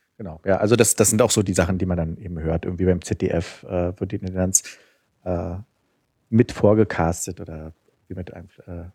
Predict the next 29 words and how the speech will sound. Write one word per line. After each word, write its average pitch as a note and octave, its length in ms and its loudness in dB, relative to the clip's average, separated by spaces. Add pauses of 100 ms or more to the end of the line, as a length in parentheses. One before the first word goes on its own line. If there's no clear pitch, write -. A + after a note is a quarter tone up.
mit C3 160 0
beeinflusst F#2 600 0
irgendwie F#2+ 260 -18
von F#2+ 160 -12
der F#2 120 -12
Politik. - 540 -20 (540)
Ähm, A#2 460 4 (220)
da A2 120 6
wir D3+ 80 6
grad C3+ 240 2
beim, A#2 440 0
beim A2 200 2
Thema C#3+ 460 2 (1300)
privat G#2+ 500 4
und B2+ 120 -2
öffentlich-rechtlich - 840 -2
sind, E3+ 340 0 (140)
ähm, A#2 260 2
hoffe C3+ 160 -2
ich, - 120 -2
mit C3+ 180 -2
dir D#3 100 6
mal F#3 120 6
jemanden C#3+ 340 4
zu A2 180 -2
haben, C3 200 2
mit C3 160 -2
dem B2+ 160 0
ich - 280 -2